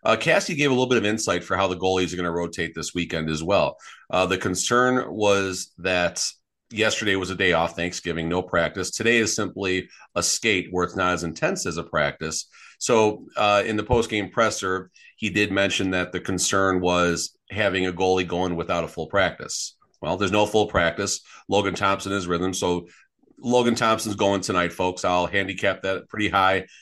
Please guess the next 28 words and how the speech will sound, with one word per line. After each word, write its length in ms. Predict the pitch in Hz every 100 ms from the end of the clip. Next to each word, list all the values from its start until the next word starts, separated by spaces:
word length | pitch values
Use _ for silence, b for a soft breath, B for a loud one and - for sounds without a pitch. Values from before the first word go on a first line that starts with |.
| B
and, 200 | 90 95
uh, 80 | 90
we'll 140 | 92
see 260 | 92 101 85
Adin 260 | 101 95
Hill, 280 | 87 98 92
uh, 140 | 85 82
tomorrow 500 | - 90 87 87 85
night 380 | 87 82 76 -
against 380 | 78 82 80 -
Vancouver, 600 | 80 78 - 95 92 95
which 280 | 85 85 -
may, 280 | 87 85 82
uh, 260 | 80 80 78 b b b _
may 140 | 131 151
be 100 | 156
the 140 | 131
straw 500 | 117 - - 117 117
that, 220 | 110 101 -
that 180 | 101 95
broke 240 | 104 98 -
the 60 |
camel's 360 | - 95 90 85
back. 280 | 87 107 110
But 160 | 101
we, 80 | 107
we 140 | 110
can't, 380 | 110 139 135 -